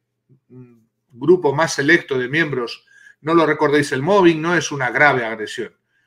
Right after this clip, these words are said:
no son violencias muy graves, ni muy extremas, ni muy aparatosas, sino suelen tener como contenido pequeños incidentes que aisladamente tomados no revestirían ninguna importancia,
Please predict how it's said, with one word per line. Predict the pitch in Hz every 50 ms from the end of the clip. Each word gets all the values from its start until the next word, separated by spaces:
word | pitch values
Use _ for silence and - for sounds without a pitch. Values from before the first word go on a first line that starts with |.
| _ _ _ _ -
no | 127 143 151 147
son | 143 - 151 147 143 143 135
violencias | 131 135 127 123 135 151 160 156 147 139 - 135 135 131 127 120 - -
muy | 120 131 147 151 143 139
graves, | 120 123 131 147 156 156 147 139 131 123 117
ni | 127 131
muy | 127 135 151 151
extremas, | 143 127 - - - 151 156 170 156 143 135 127 127 131 - - _ _ _ _ _ _ _ _ _
ni | 123 127 131
muy | 135 151 165 165
aparatosas, | 151 139 139 131 127 123 - 160 160 - - 135 131 143 139
sino | - - 127 139 143 147 147 147 - _ _ _ _ _ _ _ _ _
suelen | - - - 190 190 196 190 175
tener | 156 170 165 180 175 -
como | - 147 139 143 143 139
contenido | 143 147 143 135 139 139 143 165 180 175 160 160 170 165 -
pequeños | - 147 139 139 - 170 175 165 156 147 135 127 - - -
incidentes | 165 160 147 143 139 143 135 147 175 190 185 180 143 - 143 151 156 165 147 - -
que | - - 147 156 156 156 147
aisladamente | 143 143 135 165 180 185 190 180 175 180 170 170 - 151
tomados | 135 143 139 139 165 170 165 151 139 127 135
no | 135 151 165
revestirían | 170 170 160 151 147 - - 143 143 160 156 143
ninguna | 131 120 120 135 147 156
importancia, | 156 147 165 156 - 160 156 151 143 - 147 143 143 156